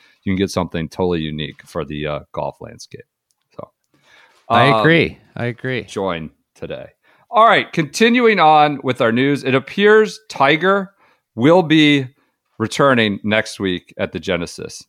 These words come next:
Speaker 1: Invitational. Uh, not a surprise. It'll be good to have him back. Um,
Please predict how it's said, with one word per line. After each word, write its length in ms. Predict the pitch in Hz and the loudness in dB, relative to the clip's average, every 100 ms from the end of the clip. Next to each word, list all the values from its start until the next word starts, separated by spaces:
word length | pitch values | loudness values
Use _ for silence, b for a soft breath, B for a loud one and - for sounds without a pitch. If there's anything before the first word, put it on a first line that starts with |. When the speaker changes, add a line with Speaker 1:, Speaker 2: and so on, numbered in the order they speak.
| 71 | -16
Speaker 1:
Invitational. 800 | 85 85 - 78 - - - _ _ _ _ - | -12 -12 -12 -14 -14 -20 -20 _ _ _ _ -8
Uh, 380 | 85 82 80 - | -4 -2 -4 -4
not 220 | 98 95 | -2 0
a 40 | 92 | -2
surprise. 680 | - - 113 120 123 120 - | -6 -2 2 4 2 0 -6
It'll 140 | - | -8
be 120 | 85 87 | -8 -6
good 180 | 110 95 | -6 -4
to 80 | |
have 200 | 95 101 92 | -2 -2 -2
him 120 | 85 | -2
back. 480 | 98 110 123 - - _ _ _ _ - | 0 0 -2 -4 -20 _ _ _ _ -2
Um, 560 | 101 95 90 85 76 | 0 2 2 -2 -6